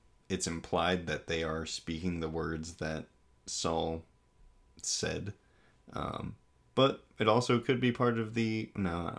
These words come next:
well, the illusion is from, like, a gas, right? I doubt you could get, uh, any, you know, vocal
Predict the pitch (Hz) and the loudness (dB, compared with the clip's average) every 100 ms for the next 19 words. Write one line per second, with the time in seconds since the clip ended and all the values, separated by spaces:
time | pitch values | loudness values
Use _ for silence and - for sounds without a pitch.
0 | - 123 127 123 127 123 131 135 120 107 | -2 -2 -2 -4 -4 -2 0 0 0 0
1 | 92 85 - - _ - - 92 87 87 | -2 -4 -8 -14 _ -12 -4 -2 -2 -4
2 | 92 - - 82 78 78 71 - - - | -6 -10 -6 -4 -4 -6 -6 -8 -8 -4
3 | 82 85 85 - - 92 76 - - - | -2 -2 -6 -8 -6 -2 -4 -4 -8 -8
4 | - 82 - - _ _ - - - 113 | -6 -6 -6 -12 _ _ -12 -10 -10 -12
5 | _ _ _ - _ _ _ - 82 - | _ _ _ -20 _ _ _ -10 -8 -8
6 | - - _ _ _ _ _ _ _ _ | -10 -14 _ _ _ _ _ _ _ _
7 | _ _ _ _ - - 90 - - _ | _ _ _ _ -16 -6 -6 -6 -16 _
8 | - 90 85 76 - 78 | -12 -4 -2 -2 -6 -8